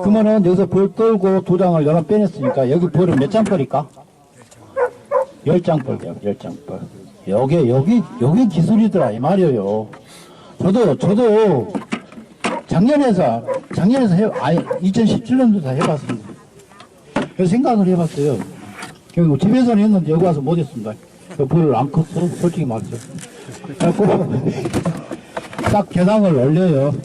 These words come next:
옛날에는 이렇게 두 장을 올렸죠. 그래요? 두 장 올리고 먹장 올려오면 분봉이를 안 붙였지. 근데 내가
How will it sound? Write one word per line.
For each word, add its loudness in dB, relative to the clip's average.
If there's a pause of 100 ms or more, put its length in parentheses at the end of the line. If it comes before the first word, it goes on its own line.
(1300)
옛날에는 2 (1160)
이렇게 0
두 0
장을 2
올렸죠. -2 (720)
그래요? 0 (500)
두 0
장 2
올리고 2
먹장 -2
올려오면 2
분봉이를 0
안 -4
붙였지. -4 (1600)
근데 2 (3250)
내가 2